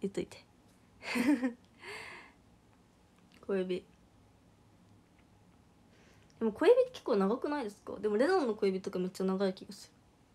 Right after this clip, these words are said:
短いかな？でも私、足の小指マジで爪ないんですよ。本当にちっちゃすぎて、<laughs> 爪がないんですよ。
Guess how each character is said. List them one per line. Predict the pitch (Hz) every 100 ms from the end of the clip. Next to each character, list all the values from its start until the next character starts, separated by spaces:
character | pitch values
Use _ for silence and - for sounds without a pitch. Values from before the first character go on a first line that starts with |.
| - _ _ - - - _ _ - _ _ _ _ - _ - - - - - - - - - - - - - - - - - - -
短 | 254 587 - 640
い | 311
か | 208 185
な？ | 180 175 165 226 - _ - - - _ _ - - - - _ _ _ _ _ - - -
で | 214
も | 214
私、 | 208 233 -
足 | 233 302
の | 339 339
小 | 311
指 | 285
マ | 262 262
ジ | 226
で |
爪 | 190 208 208
な | 214
い | 208
ん |
で | 175
す | -
よ。 | - - - _ - -
本 | 233 233
当 | 226
に |
ち | 226
っ | -
ち |
ゃ | 240
す | 277
ぎ | 208
て、 | 214 240 311 359 -
<laughs> |
爪 | - 349 285
が | 269 233
な | 226
い | 226
ん |
で | 190
す | 226
よ。 | 196